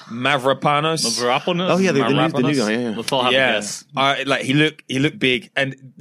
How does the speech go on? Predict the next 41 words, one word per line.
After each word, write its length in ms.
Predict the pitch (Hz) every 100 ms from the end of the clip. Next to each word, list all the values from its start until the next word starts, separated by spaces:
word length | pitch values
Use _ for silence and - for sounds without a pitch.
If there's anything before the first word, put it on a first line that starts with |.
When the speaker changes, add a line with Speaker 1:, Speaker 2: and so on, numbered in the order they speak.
| 147
Speaker 1:
to 100 | 147 151
that, 260 | 156 196 113 _ _ _ _
his, 400 | - 226 214 - -
uh, 40 | 131
Speaker 3:
He 40 |
kinda 80 | -
Speaker 1:
debut 300 | 160 185 156
today 500 | 131 143 151 107 98 95
was 180 | 131 113
really 720 | 127 160 165 101 90 104 123
a 80 | -
test 500 | - 143 123 - -
of 240 | 127 117 104
Diamond 380 | 139 131 110
Eye, 220 | 95 87 87
Sven 580 | - - - 131 117 113
Mislintat, 960 | 113 101 95 85 90 190 190 147 -
Speaker 2:
<laughs> 0 |
Speaker 1:
right? 280 | - 165 180 - - _ _ _ _ _ _
Well, 200 | 127 135
that, 360 | 135 139 139 -
he's, 240 | 127 123 110 123
he's 140 | 127
bought 200 | 117 156
a 40 | 139
lot 120 | 143
of 60 |
players 340 | 143 143 135 127
from 260 | - 123
Dortmund. 400 | 117 131 131 139
He 60 | 143
seems 260 | - 139 139
to 60 |
be 80 | 117
good 180 | 113 131
at 80 | 120
that. 220 | 127 113
Speaker 2:
Yeah, 100 | 123
that 80 | 107
Speaker 1:
but 120 | 123
Speaker 2:
was 240 | 120 -